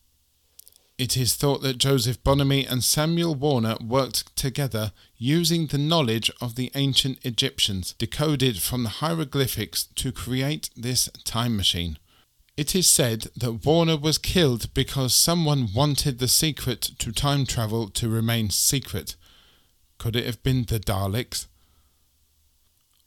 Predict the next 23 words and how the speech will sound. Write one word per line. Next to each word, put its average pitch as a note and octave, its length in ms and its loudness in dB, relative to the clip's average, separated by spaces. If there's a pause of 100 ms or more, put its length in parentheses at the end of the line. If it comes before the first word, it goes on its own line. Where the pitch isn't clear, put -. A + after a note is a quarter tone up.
(200)
Or A2+ 120 -4
was C#3 260 2
he C3+ 140 -2
killed A#2+ 380 2
because C3 380 0
he B2+ 180 0
had A#2+ 280 -2
the - 80 -4
knowledge A#2+ 640 2
to B2 200 -2
create A#2 640 -2 (220)
super - 480 0
weapons G#2+ 540 -4 (260)
which A#2 220 0
could G#2 220 -6
not B2 320 -2
be D3 120 2
allowed C3 380 0
to - 160 -6
fall A#2 300 -2
into A#2 280 -2
the G#2+ 100 0
hands G#2+ 440 0